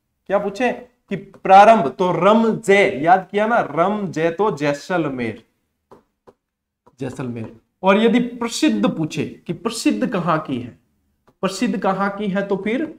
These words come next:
बीकानेर, बीकानेर। और पाटा संस्कृति, इससे संबंधित क्या है?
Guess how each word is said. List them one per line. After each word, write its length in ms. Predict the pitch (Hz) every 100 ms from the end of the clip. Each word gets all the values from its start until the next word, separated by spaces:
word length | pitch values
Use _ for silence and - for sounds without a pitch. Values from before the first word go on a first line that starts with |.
| _ _ -
बीकानेर, 1300 | 143 151 190 190 180 156 143 143 147 170 165 110 - - - _ _ _ _ -
बीकानेर। 1300 | 139 139 143 135 160 214 - - - 151 135 - - -
और 100 | 165 - 214
पाटा 240 | 240 269
संस्कृति, 560 | - 170 156 123 - - _ -
इससे 180 | 196 247
संबंधित 460 | 240 233 247 247 -
क्या 120 |
है? 120 | 247